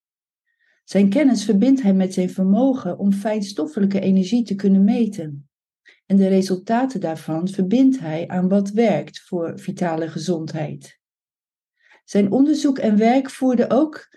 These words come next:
naar inzicht in de onzichtbare aspecten van water en zijn co-creatie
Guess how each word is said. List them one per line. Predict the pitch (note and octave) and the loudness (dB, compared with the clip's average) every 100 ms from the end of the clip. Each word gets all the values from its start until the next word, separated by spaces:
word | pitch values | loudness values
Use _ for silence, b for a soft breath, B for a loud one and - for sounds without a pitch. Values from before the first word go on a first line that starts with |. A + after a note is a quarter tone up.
| b | b
naar | - A3+ G#3 G3+ | -2 0 0 0
inzicht | D4 D4+ C4+ C4 - | 0 2 2 0 -2
in | - G3+ | -2 2
de | G3 | 2
onzichtbare | - C#4+ C4+ B3 A#3+ G#3+ G3+ G3 | 2 0 2 0 -2 -2 -2 -2
aspecten | G3 - G3 G3 F#3+ | -6 -2 -2 -2 -6
van | - E3+ | -6 -4
water | E3 E3 E3 F#3+ G3+ G3+ - _ _ | -2 -4 -2 0 0 -2 -14 _ _
en | A3 B3 | 0 2
zijn | G3 F3+ | 2 0
co-creatie | - A#3 A#3 - F3 D#3+ D#3 C#3+ - G#3 A3 - | 2 2 2 0 -2 -2 -4 -6 0 0 0 -8